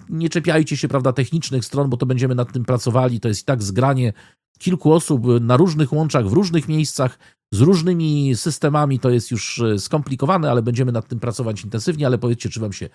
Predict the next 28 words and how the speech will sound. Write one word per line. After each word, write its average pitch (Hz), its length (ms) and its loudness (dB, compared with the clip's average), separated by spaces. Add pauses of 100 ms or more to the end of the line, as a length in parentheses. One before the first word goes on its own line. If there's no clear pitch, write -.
(120)
A, 139 180 -2
format 131 380 -2
podoba 160 400 0 (340)
i 160 60 0
B, 147 180 2
czy 143 180 -2
godzina 127 360 0
dziesiąta 110 500 -4 (600)
to 208 100 2
jest 160 200 2
godzina 156 320 0
dobra, 143 280 0
żebyście 120 300 -4
państwo 120 280 -4
sobie 120 220 0
do 107 140 0
porannej 107 460 0
kawy, 101 560 0
drugiej 127 380 2
kawy, 107 380 -2
czy 80 320 -10
trzeciej - 400 -4
kawy, 117 240 0
czy - 160 -12
co 117 100 -4
kto 117 140 -6
tam 123 200 2
o-, 95 120 -2